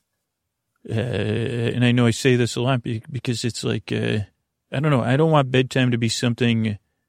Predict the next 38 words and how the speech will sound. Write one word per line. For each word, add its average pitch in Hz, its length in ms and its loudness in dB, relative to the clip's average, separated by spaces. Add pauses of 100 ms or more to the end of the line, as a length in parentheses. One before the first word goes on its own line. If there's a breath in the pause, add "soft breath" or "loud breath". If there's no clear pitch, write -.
(880)
the, 120 340 -4
the, 113 580 0
I 131 80 4
want 151 180 2
it - 40 -6
to 147 60 -6
be 139 60 2
something 123 360 2
you 120 140 2
look 117 200 2
forward 113 380 2
to. 107 200 -4
And 113 160 0
that's 127 260 0
really, 131 520 4
like, 113 320 2
the, 120 100 -2
the 110 800 -4
pinnacle 131 420 0
of 113 140 0
the 110 80 0
show 117 320 2
is 101 120 -2
when 120 120 2
I 113 60 4
hear 123 200 2
from 120 180 0
listeners, 117 360 0
they 117 100 -2
say, 117 180 -4
"Hey, 143 140 4
I - 20 4
don't 143 160 0
dread 120 360 0
bedtime 113 500 0
anymore, 113 320 -4
Scoots. - 580 -6
Uh, 110 280 -2